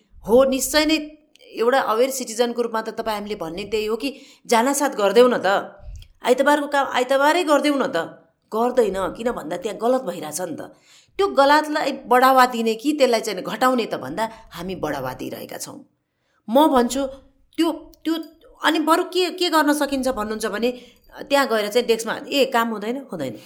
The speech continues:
"तपाईँको, तपाईँको शुभ नाम, तपाईँको पद, तपाईँको ड्युटी के भइरहेछ, म जानकारी राख्न चाहन्छु" भनेर प्रश्न गर्यो भने पनि अलिकति हच्किन्छ कि।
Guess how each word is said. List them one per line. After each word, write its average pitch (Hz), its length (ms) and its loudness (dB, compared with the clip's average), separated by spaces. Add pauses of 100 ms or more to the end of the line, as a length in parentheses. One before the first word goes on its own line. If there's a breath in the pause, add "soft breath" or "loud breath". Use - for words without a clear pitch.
(280 loud breath)
"तपाईँको, 233 340 -6
तपाईँको 180 520 -12
शुभ 165 200 -8
नाम, 151 280 -10 (560)
तपाईँको 156 300 -12
पद, 240 240 -2 (760)
तपाईँको 220 260 -8
ड्युटी 202 460 -10 (320)
के 262 100 -2
भइरहेछ, 151 360 -10 (400)
म 208 100 -8
जानकारी 160 420 -6
राख्न 139 220 -12
चाहन्छु" 143 360 -12
भनेर 175 320 -6 (340 loud breath)
प्रश्न 349 380 2
गर्यो 302 240 4
भने 233 180 -2
पनि 277 140 -8
अलिकति 330 420 0
हच्किन्छ 185 460 -4
कि। - 440 -12